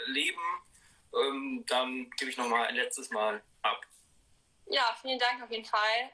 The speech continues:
Speaker 2: Ähm, genau, ich, ich hoffe, ich konnte so ein bisschen, ähm, einen ersten Eindruck irgendwie, ähm, ja, vermitteln und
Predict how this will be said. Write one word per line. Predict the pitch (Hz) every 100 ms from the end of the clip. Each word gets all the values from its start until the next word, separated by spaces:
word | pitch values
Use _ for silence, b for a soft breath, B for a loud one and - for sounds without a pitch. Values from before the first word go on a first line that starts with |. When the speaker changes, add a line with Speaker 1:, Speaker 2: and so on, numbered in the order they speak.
| -
Speaker 2:
Ähm, | 220 220 220 220 226 226 - b b b -
genau, | 226 208
ich, | 208 208
ich | -
hoffe, | 233 233
ich | 208 -
konnte | 240 226 220
so | 214
ein | 220
bisschen, | 233 226 240 226 226 - B B B _ _
ähm, | 214 214 214 214 214 -
einen | 220
ersten | - 214 - 220
Eindruck | 214 226 233 220 220 - - - _
irgendwie, | 220 214 208 - 214 208 214
ähm, | - 208 202 202 214 - - -
ja, | 202
vermitteln | - 226 240 - 247 247
und | - 208 202